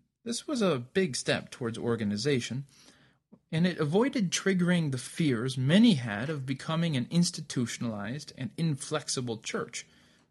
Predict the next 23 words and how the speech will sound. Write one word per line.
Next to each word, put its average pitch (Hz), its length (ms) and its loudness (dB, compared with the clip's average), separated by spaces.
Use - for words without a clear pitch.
which - 200 -6
they 104 140 -6
considered 104 520 -4
to 120 60 -10
be 113 140 -4
wrong. 165 480 -2
It's - 120 -4
just 208 240 -2
a 294 40 -2
bunch 120 300 -2
of - 100 -10
people 123 280 -2
getting 147 300 0
together 147 520 -2
to - 180 -8
decide 139 440 -2
on 156 100 -2
the 147 80 -4
future 147 340 -4
of 180 60 0
the 185 60 2
movement, 190 520 0
right? 208 280 -4